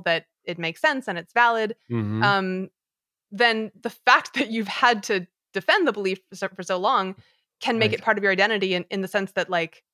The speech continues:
Speaker 1: changing your mind about that would feel like letting these people win who were attacking you <laughs> all this time.
Speaker 2: Yeah.
Speaker 1: And so, you know, I think that can also contribute to the feeling of,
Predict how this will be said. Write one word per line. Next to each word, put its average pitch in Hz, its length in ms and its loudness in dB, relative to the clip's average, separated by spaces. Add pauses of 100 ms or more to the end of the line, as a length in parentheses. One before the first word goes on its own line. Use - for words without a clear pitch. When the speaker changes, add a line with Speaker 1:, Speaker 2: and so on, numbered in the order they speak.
(840)
Speaker 1:
changing 247 300 -2
your 190 100 0
mind 202 220 2
about 175 180 2
that 170 160 2
would 180 120 -10
feel 233 180 -4
like 185 160 -2
letting 202 340 2
these 190 140 -4
people 165 300 -6
win 165 280 -2
who 175 140 -6
were 165 120 -2
attacking 247 420 -2
you 180 140 0
<laughs> - 120 -4
all 208 200 0
this 190 200 -4
time. 180 400 -4 (320)
Speaker 2:
Yeah. 110 260 -4
Speaker 1:
And 214 200 0
so, 202 640 2 (120)
you 202 100 -6
know, 165 380 -4 (480)
I 214 80 0
think 254 180 -2
that 220 180 4
can 208 120 -8
also 220 280 -2
contribute 190 440 -8
to 180 60 -14
the 175 80 -16
feeling 180 440 -4
of, 160 360 -4